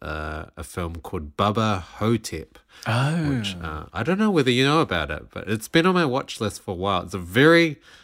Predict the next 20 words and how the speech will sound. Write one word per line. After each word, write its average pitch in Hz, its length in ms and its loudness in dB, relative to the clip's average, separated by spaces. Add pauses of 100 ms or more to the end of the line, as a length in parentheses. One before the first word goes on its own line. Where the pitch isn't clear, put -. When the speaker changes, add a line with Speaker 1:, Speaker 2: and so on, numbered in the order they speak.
(300)
Speaker 1:
it - 40 -4
looks 131 420 2
like 117 140 -4
a 98 60 -4
very 82 360 -2
bizarre 71 420 -8
movie. 67 360 -12
Speaker 2:
It 104 260 -2
is. 101 380 -2 (140)
Speaker 1:
It's - 60 -6
starring 120 500 2
Bruce 120 420 4
Campbell, 110 500 0
Speaker 2:
Mm. 120 380 2 (260)
Speaker 1:
uh, 92 220 0
who 95 320 -2
plays 101 640 -2
a 92 300 -4
Elvis 107 460 -2
impersonator. 73 920 -8